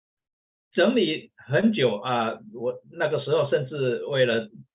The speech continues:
呃《创世纪》一章到四章，在神学院的时候写了一篇论文，就专门讨论这个 interpretation，是非常的困难。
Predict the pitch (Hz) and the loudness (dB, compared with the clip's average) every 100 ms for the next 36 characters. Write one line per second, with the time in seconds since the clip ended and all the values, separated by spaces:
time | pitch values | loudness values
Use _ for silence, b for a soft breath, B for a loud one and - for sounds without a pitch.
0 | _ _ _ _ 117 117 113 135 139 151 | _ _ _ _ -4 -2 -2 -2 -4 -4
1 | 139 131 135 143 147 135 147 127 127 127 | -6 -8 -4 -2 0 -2 -4 -4 -2 -2
2 | 123 120 123 135 127 110 127 - 95 127 | -2 -2 -2 -2 -2 0 -2 -2 -2 -2
3 | 131 151 175 113 82 - b b b - | -2 -2 -2 -2 -6 -14 b b b -6
4 | 143 151 131 131 - 101 147 131 135 110 | -2 0 0 -2 -4 -2 0 0 -2 -2
5 | 104 151 113 147 170 101 - _ _ 208 | -2 -6 -4 -2 -2 -4 -14 _ _ -2
6 | 220 220 226 156 147 202 101 92 | 2 2 2 0 -2 0 -2 -4